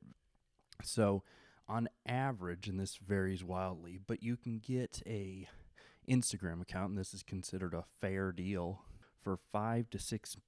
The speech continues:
times its monthly profit. So if it's making a hundred dollars a month, you're looking at five to six hundred dollars for that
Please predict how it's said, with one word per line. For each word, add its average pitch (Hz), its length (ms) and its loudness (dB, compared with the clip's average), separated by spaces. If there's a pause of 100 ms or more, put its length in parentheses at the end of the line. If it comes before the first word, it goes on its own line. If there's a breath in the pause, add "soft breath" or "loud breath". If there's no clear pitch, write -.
(160)
times 95 760 -6 (320 loud breath)
its - 260 -4
monthly 127 680 2
profit. 90 680 -4 (520 loud breath)
So 87 500 0
if - 160 -10
it's 104 260 -2
making 104 380 0
a 92 80 2
hundred 107 380 2
dollars 104 420 -2
a 101 60 -2
month, 123 440 -2 (380 loud breath)
you're 285 100 -2
looking 240 300 0
at 214 100 2 (280)
five 104 300 0
to 120 80 -2
six - 280 -4
hundred 147 240 0
dollars 127 640 2 (380 loud breath)
for 113 300 2
that 107 680 -2